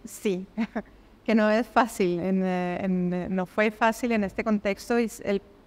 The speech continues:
el primer Oxígeno de alguna manera fue el más difícil, el que más tiempo llevó, porque es como ese primer paso. Y bueno, y el primer Oxígeno fue la Fundación Texo, así que fueron los primeros que creyeron en el proyecto y que nos abrieron las puertas.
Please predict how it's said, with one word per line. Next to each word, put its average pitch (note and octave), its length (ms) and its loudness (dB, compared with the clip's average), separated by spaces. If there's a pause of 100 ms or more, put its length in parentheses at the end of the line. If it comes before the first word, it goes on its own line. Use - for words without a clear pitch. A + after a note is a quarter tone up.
(160)
el G#3 220 2
primer A3 400 2
Oxígeno C4 640 0
de A#3+ 80 0
alguna G3+ 260 0
manera G#3 320 2
fue A3+ 160 -2
el G3+ 80 2
más G#3 400 -2
difícil, A#3+ 560 0
el G#3+ 140 4
que G#3 120 -2
más F#3+ 360 0
tiempo A3 320 2
llevó, G#3+ 440 2 (320)
porque G#3 220 0
es F#3 100 -4
como A3+ 200 0
ese A3 500 0
primer G#3 380 2
paso. A#3 420 2 (520)
Y G3+ 120 -2
bueno, G3+ 200 2
y F#3+ 60 0
el F#3 80 0
primer G3 300 0
Oxígeno A3+ 440 2
fue G#3+ 220 0
la G3+ 340 2
Fundación G3+ 480 0
Texo, F#3 460 -4
así F#3+ 300 -6
que F#3+ 140 -2
fueron G#3 280 0
los G#3+ 120 -2
primeros G3+ 580 0
que A3+ 180 0
creyeron G3+ 600 0
en A3 100 2
el G#3+ 100 0
proyecto G3 560 -2
y A3 80 0
que A3 140 -4
nos G3+ 160 -4
abrieron F#3 360 0
las G3 160 2
puertas. - 600 -4